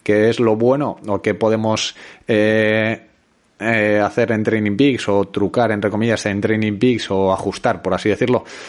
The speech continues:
Eh, que, por ejemplo, si un entrenamiento de carrera, <laughs> esto es importante porque muchas veces se, se van las métricas locas con este tema. Un entrenamiento de carrera lo hacemos de monte, en trail,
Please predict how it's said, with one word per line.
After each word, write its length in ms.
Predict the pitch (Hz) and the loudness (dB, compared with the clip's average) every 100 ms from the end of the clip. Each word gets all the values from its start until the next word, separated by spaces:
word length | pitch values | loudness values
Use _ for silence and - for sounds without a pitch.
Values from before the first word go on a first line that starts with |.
| - - | -20 -2
Eh, 340 | 101 92 95 | 0 2 2
que, 80 | 92 | 0
por 140 | 92 | -2
ejemplo, 300 | 92 113 101 | -2 0 0
si 240 | 92 - 95 | -2 0 0
un 160 | 110 | 0
entrenamiento 720 | 120 113 110 110 113 120 113 107 | -2 0 0 0 0 -2 0 0
de 120 | 98 | 0
carrera, 460 | 98 104 117 90 - - - _ _ - | -2 0 0 -2 -8 -20 -20 _ _ -6
<laughs> 0 | |
esto 580 | 107 - 92 87 - 101 | -6 -6 -8 -8 -4 -4
es 80 | |
importante 600 | 104 101 98 98 120 120 117 | -4 -2 -2 0 -2 0 0
porque 220 | 104 95 | -2 -4
muchas 320 | 101 110 101 | -4 -2 0
veces 380 | 104 - 117 - | -2 0 -2 -2
se, 640 | - 92 90 92 90 90 | -2 0 2 2 2 0
se 180 | 90 - | 0 0
van 180 | 92 104 | 0 0
las 140 | 104 | -2
métricas 460 | 110 107 110 107 95 | -2 -2 -2 -2 0
locas 260 | 101 95 82 | -2 -2 -4
con 140 | 95 | -4
este 180 | 92 92 | -4 -4
tema. 220 | 90 82 - - - - | -4 -8 -10 -14 -14 -6
Un 140 | 123 117 | -2 -2
entrenamiento 500 | 120 117 120 117 110 | -2 -2 -2 0 0
de 80 | |
carrera 400 | 107 110 123 107 | 0 0 0 0
lo 80 | 87 | -2
hacemos 340 | 82 107 107 101 | -2 -2 -2 -2
de 80 | |
monte, 440 | 98 120 113 104 - - - | 0 0 0 -4 -4 -20 -12
en 220 | 92 90 | -6 -4
trail, 400 | 87 107 98 110 | 0 2 0 -4